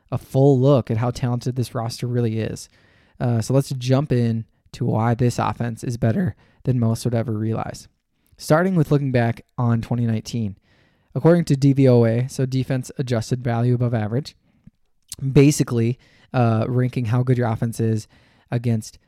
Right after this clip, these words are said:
um, the typical defense, 'cause you could have, your offense could have just played bad defenses all year. So the Packers ranked ninth on offense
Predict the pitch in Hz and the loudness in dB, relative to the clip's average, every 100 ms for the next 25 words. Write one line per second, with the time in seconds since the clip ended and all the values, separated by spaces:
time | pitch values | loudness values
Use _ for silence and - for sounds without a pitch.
0 | _ _ 123 110 110 120 - _ _ _ | _ _ -6 -4 -4 -8 -12 _ _ _
1 | _ _ - 127 120 - 160 131 117 117 | _ _ -18 -6 -6 -2 -2 0 -2 -2
2 | - 120 135 - _ - 120 123 113 135 | -4 -6 -8 -14 _ -6 -4 -4 -2 0
3 | 123 127 123 110 120 - 123 117 113 - | 0 0 0 0 -4 -4 -4 -4 -6 -6
4 | 117 - - 117 113 117 113 110 107 113 | -8 -6 -2 -2 -2 -4 -6 -6 -4 -4
5 | 110 123 117 127 - _ _ - 135 120 | -2 -4 -4 -6 -8 _ _ -2 0 0
6 | - _ - 147 196 165 143 135 - _ | -2 _ -2 0 2 2 2 -2 -6 _
7 | 135 123 127 120 - - 113 104 101 107 | -4 -2 0 0 -4 -6 -4 -2 -6 -8
8 | - - | -10 -16